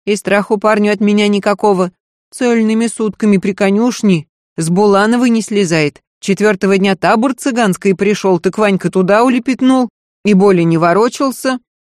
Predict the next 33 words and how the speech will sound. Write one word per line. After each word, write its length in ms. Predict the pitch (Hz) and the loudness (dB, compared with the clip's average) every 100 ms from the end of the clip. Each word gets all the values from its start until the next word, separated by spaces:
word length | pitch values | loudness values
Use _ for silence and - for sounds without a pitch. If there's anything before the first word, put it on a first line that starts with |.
| - | -2
не 160 | 233 | 0
увезли 420 | 220 208 185 202 247 | 2 2 2 0 0
б 120 | 269 | 0
они 280 | 254 233 220 | 2 2 2
его 220 | 214 196 | 2 2
еще 300 | 185 - 175 | 0 -2 0
нехристи. 680 | 190 180 160 156 - 143 - _ _ _ _ | 0 -2 -6 -10 -10 -12 -12 _ _ _ _
А 120 | 196 | -2
до 140 | 196 196 | -2 -2
школы 340 | - 226 226 | -2 0 2
два 220 | 196 190 | 2 2
месяца 500 | 180 180 - 170 - | 2 0 -2 -6 -2
нога 340 | 185 180 180 180 | -2 0 0 -2
не 140 | 175 | -2
доходила, 640 | 165 - 180 170 180 165 - _ | -4 -2 -2 0 0 -2 -6 _
я 200 | 196 202 | -2 0
его 160 | 185 185 | 0 -2
стращаю, 640 | - 180 - 208 214 170 | -2 -4 -2 -2 0 0
вот, 160 | 156 165 | -2 -2
мол, 200 | 180 180 | 0 0
родитель 480 | 196 190 170 143 160 | 0 0 -2 -4 -4
приедет, 540 | 165 170 233 185 165 | -2 0 0 0 -2
вожжами 540 | 190 180 165 180 156 | 0 0 0 -2 -2
выпарит, 500 | 147 214 247 208 160 _ _ _ - | -2 -2 0 0 -2 _ _ _ -2
а 240 | 269 240 | 2 2
он 160 | 190 180 | 2 2
не 120 | 175 | 0
только 320 | 185 175 170 | 0 -2 -4
скалится, 600 | - 190 196 185 - 190 | -4 0 2 0 0 0
не 180 | 190 185 | 0 0
слух. 360 | - 185 - - _ _ _ _ _ | 0 -2 -4 -12 _ _ _ _ _
Надо 380 | 127 139 147 131 | -4 0 0 0
бы 320 | 151 156 131 | 0 2 0